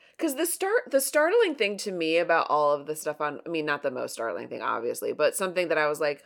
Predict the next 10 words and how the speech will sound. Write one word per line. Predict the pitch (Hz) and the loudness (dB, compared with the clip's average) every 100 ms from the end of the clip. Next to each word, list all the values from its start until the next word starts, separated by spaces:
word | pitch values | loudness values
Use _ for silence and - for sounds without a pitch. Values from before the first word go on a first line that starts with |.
| _ - | _ -6
"Huh," | 466 311 - _ _ _ _ _ _ | -2 -2 -6 _ _ _ _ _ _
was | 214 208 | -6 2
that | 240 226 | 2 2
the, | 269 - - | -2 -4 -10
there's | 349 359 311 | -2 0 0
no, | 285 277 294 | 0 0 0
like, | 349 370 330 | 0 -2 -4
Capitol | 247 208 202 220 226 | -2 0 2 2 -2
Police | 214 208 190 190 196 | -2 -4 -2 -4 -6
procedure, | - 196 190 160 160 185 196 196 | -8 -8 -6 -6 -4 -4 -4 -6